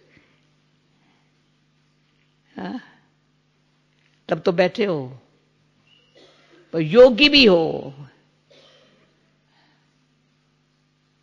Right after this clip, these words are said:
ऐसी, ऐसी बातें अंदर पहले समझने में अच्छी लगी, फिर सिमरन करें,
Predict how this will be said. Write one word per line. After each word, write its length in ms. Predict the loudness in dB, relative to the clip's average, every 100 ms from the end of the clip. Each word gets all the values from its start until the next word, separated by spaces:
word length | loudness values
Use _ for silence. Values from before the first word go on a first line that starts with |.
| _ _ _ _ _ _ _ _ _ _ _ _ _
ऐसी, 480 | 0 0 0 -2 -2
ऐसी 460 | 2 2 2 -4
बातें 680 | -4 2 2 2 -2 -2 -2
अंदर 340 | -2 0 0 -2 -10 -20 -20 -20 -20 _ _ _ _ _ _ _ _ _ _ _ _ _ _ _ _ _ _ _ _ _ _ _ _ _ _ _ _ _ _ _ _ _ _
पहले 240 | 0 2 2
समझने 500 | 2 0 4 4 4
में 120 | 2
अच्छी 240 | 0 -2
लगी, 480 | -2 -2 -4 -10 -12 -20 _ _ _ _ _ _ _ _ _ _ _ _ _ _ _ _ _ _ _ _ _ _ _ _ _ _ _ _
फिर 100 | -8
सिमरन 540 | -4 0 4 4 4
करें, 400 | 0 0 -2 -4